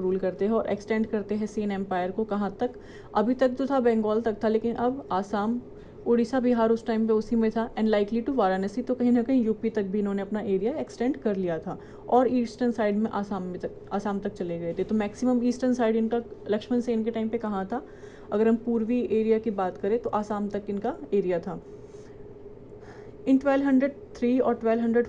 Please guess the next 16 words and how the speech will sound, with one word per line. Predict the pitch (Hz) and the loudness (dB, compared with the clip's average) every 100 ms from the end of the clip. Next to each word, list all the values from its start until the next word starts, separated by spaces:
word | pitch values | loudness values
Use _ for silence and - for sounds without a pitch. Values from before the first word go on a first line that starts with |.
| - | 4
four | 220 - | 4 4
एडी, | 196 175 190 220 - - - | 2 0 -4 -6 -14 -16 -6
the, | 190 220 220 220 - | 2 4 4 2 0
uh, | 190 196 190 - - | 0 0 0 -2 2
Turkic | 247 240 285 - | 2 2 -4 2
general | 233 220 196 196 190 - | 4 4 4 0 -2 -6
Bakhtiar | 214 - 240 233 | -6 2 4 4
Khelji | 240 233 233 | 2 0 2
का | 233 | 2
नाम | 220 226 | 2 0
सबको | - 240 | -2 -2
पता | 226 208 | -2 -2
होगा, | 202 185 190 220 - - - 220 | -2 -2 -4 -8 -12 -14 -8 -4
assaulted, | 233 220 226 247 | 2 2 4 2
uh, | 233 - 196 196 | 2 -2 2 2
नवाद्वीप। | 202 202 202 180 202 | 2 2 2 2 0